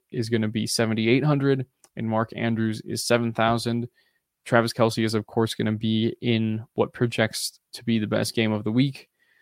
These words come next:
So that's very exciting stuff to get him back on the main slate.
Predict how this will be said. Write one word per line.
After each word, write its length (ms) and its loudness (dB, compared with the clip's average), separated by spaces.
So 220 0
that's 300 0
very 280 4
exciting 360 0
stuff 240 -4
to 80 -16
get 140 -2
him 180 -2
back 240 4
on 100 2
the 60 -2
main 240 0
slate. 360 -2